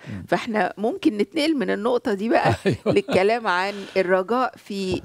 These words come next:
Speaker 2: التعلم، آه، عن، آه، الأخلاق المسيحية. إيه هي
Speaker 1: أيوة.
Speaker 2: الأخلاق المسيحية زي ما أنت علمتها لنا بقى؟
Speaker 1: <laughs> أيوة.
Speaker 2: يا.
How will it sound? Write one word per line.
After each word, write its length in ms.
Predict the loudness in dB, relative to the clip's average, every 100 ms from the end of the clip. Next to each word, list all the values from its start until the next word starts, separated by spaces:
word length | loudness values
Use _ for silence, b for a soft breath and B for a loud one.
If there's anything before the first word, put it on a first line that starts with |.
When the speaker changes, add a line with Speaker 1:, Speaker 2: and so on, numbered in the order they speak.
| -6
Speaker 2:
التعلم، 760 | -2 0 0 -2 -4 -6 -8 -8
آه، 360 | -4 -2 -2 -4
عن، 460 | -2 -2 -2 -6 -10 -6
آه، 260 | -4 -2 -4 B B B -2
الأخلاق 580 | 0 2 0 0 -2 -4
المسيحية. 460 | -8 -10 -8 -4 0 2
إيه 260 | 4 4
هي 20 | 2 0
Speaker 1:
أيوة. 20 | -2
Speaker 2:
الأخلاق 460 | -4 0 -2 -2
المسيحية 440 | -4 -8 -4 -2 2
زي 160 | 2
ما 80 | 0
أنت 140 | -2
علمتها 520 | -4 -4 -6 -4 -2 -2
لنا 200 | -4 -4
بقى؟ 220 | 0 0
Speaker 1:
<laughs> 60 | 0
أيوة. 280 | -4 -8 -12 -8
Speaker 2:
يا. 120 | -6